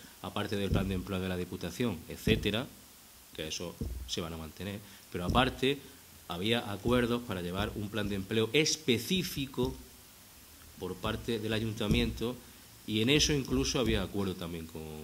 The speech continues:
con Izquierda Unida. Por tanto, eh, en una situación con la que estamos, por eso decimos que no vale el presupuesto prorrogado, por bueno que fuera para dos mil doce.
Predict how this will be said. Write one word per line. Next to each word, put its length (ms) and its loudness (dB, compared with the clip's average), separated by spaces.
con 140 -8
Izquierda 300 -8
Unida. 260 -2
Por 140 -8
tanto, 520 2
eh, 800 -4
en 120 -6
una 120 -2
situación 320 -4
con 80 0
la 60 -2
que 60 -4
estamos, 220 -2
por 120 -6
eso 120 -2
decimos 380 0
que 160 -4
no 160 2
vale 320 4
el 100 -4
presupuesto 520 -4
prorrogado, 560 2
por 140 -4
bueno 200 -2
que 100 -6
fuera 240 -4
para 200 -4
dos 140 -6
mil 220 -2
doce. 360 -4